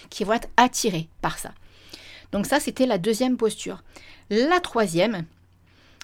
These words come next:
c'est que une, la, la posture d'entrepreneur qui est aussi importante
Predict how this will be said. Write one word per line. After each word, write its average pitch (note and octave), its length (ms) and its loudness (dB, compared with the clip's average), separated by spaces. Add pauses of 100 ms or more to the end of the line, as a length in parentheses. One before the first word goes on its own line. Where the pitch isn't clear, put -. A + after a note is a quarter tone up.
(160)
c'est E4 280 0
que A#3+ 360 6
une, F#3+ 640 -4 (960)
la, F#3+ 280 2
la G3 180 0
posture C#4+ 360 -4
d'entrepreneur A3 680 0
qui F#3+ 220 -2
est F3+ 40 4
aussi G#3+ 380 0 (140)
importante A3 680 -4